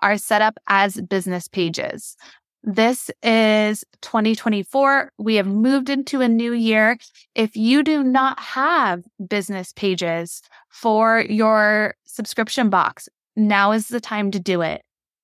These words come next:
I know some people work off of their personal pages,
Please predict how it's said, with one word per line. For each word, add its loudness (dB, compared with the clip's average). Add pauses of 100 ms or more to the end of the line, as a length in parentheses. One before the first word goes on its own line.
I 2 (240)
know 2
some -6
people 0 (420)
work 0
off -2
of -2
their -2
personal 0
pages, 0